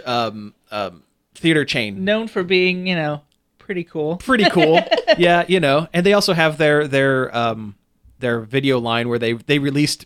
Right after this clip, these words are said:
Speaker 1: Miami Connection.
Speaker 2: <laughs>
Speaker 1: That's, that's an Alamo Drafthouse release, which is a great movie. Anyway, because of the Wonder Woman, they're doing, um, they were doing, uh,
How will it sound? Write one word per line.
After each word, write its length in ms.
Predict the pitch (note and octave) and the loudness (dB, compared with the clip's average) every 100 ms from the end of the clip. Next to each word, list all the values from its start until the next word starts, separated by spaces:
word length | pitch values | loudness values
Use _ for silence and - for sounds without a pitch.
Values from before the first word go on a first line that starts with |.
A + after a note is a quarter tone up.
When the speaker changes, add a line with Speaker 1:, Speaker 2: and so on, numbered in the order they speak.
| _ | _
Speaker 1:
Miami 320 | C3+ C3+ C#3 C3 | -2 0 0 -2
Connection. 520 | A#2+ G#2+ - A#2+ B2 | -4 -6 -4 -6 -4
Speaker 2:
<laughs> 20 | |
Speaker 1:
That's, 920 | A3+ - C#4+ C#4 F4 C#4+ D#4+ - - - | -4 0 0 0 -2 -2 -2 -2 -2 -2
that's 200 | C3 C3 | -2 0
an 60 | |
Alamo 340 | B2+ C#3 C#3+ C#3 | 0 0 0 0
Drafthouse 560 | C3 B2 - B2 A#2+ | 0 0 0 -2 -2
release, 640 | C3 A#2+ B2 A2+ - - - - _ _ _ | -6 -4 -4 -4 -8 -14 -20 -20 _ _ _
which 160 | - B2+ | -12 -10
is 220 | A2+ - _ - | -10 -12 _ -14
a 60 | A#2+ | -8
great 180 | B2 | -6
movie. 220 | B2 B2 D#3+ | -4 -2 0
Anyway, 440 | G#3+ E3+ B2+ G#2+ _ - G#4 - _ - | 2 2 2 -2 _ -14 -14 -14 _ -8
because 260 | D#3 G3 F3 | -4 -2 0
of 60 | |
the 80 | E3 | 0
Wonder 200 | D#3 C#3 | 0 0
Woman, 280 | C3 C3 B2+ | 0 -2 -2
they're 160 | C3 | -4
doing, 440 | B2+ C#3 C3+ C3 C3 | -2 -2 0 -2 -6
um, 400 | A#2+ A#2 A#2 A#2 - _ | -4 -2 -2 -6 -12 _
they 100 | C3 | -6
were 100 | D3 | -4
doing, 320 | C#3 B2+ B2+ B2 | -2 -2 -4 -4
uh, 500 | B2 A#2+ A2+ G#2+ | -2 -2 -2 -4